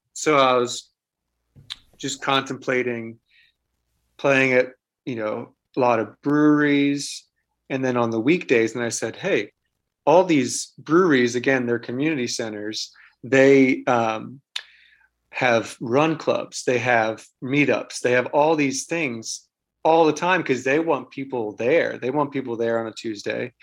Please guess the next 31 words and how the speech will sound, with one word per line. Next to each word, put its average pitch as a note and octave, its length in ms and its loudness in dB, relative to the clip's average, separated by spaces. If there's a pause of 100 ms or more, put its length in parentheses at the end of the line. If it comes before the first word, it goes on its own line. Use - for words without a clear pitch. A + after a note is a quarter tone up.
(200)
and B2 140 2
they C#3 100 6
figured C#3 360 4
it C3+ 80 0
out. D#3+ 320 2 (180)
They C3 140 0
have B2+ 320 0 (340)
community D3 440 -2
events." - 500 -10 (500)
So D3 380 4
all D#3 200 6
these D3+ 220 4
run D3+ 220 0
clubs B2+ 320 0
all D3 200 4
over C#3 200 2
the A#2 100 -6
country B2 540 -4
have, A2+ 320 -6 (320)
um, A#2 540 -6 (680)
this B2 160 -2
clientele C3+ 920 2 (220)
that C3+ 260 2
are, C3 360 4
like, A#2+ 320 0
our B2 340 -2
target C3+ 580 -4 (140)
kind B2+ 240 -4
of A2+ 200 -4 (340)
audience C#3 920 0
there, A#2 540 0